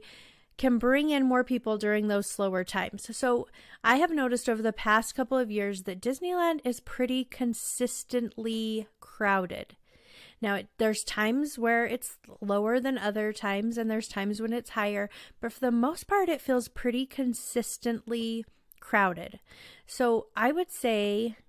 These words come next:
if kids are out of school, if there's a holiday or kids are out of school, you can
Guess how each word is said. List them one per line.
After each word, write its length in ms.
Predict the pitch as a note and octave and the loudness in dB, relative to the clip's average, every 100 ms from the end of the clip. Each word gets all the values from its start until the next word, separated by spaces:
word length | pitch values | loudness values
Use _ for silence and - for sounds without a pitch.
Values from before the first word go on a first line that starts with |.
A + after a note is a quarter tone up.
| _ _ | _ _
if 220 | A#3 A#3 - | 0 0 2
kids 260 | C#4 C#4+ | 0 4
are 120 | D#4 | 6
out 180 | D4 C#4+ | 8 6
of 100 | D4 | 2
school, 560 | - - A3+ G#3 A#3 B3+ _ _ _ _ _ _ _ _ | -4 2 2 4 0 -4 _ _ _ _ _ _ _ _
if 160 | - G#3 | -8 -4
there's 280 | A3+ A3 - | 0 0 -2
a 80 | G#3+ | -2
holiday 560 | G3 C#4 D4+ C#4+ C#4+ | 4 6 6 4 2
or 120 | A#3+ | 0
kids 280 | A3 C#4+ B3+ | -2 -2 0
are 80 | C4+ | 0
out 100 | C4 | 0
of 100 | C4 | 0
school, 300 | - A3 G#3 | -2 -2 0
you 160 | G#3 G#3 | -2 -4
can 300 | A#3 G#3 | -2 -4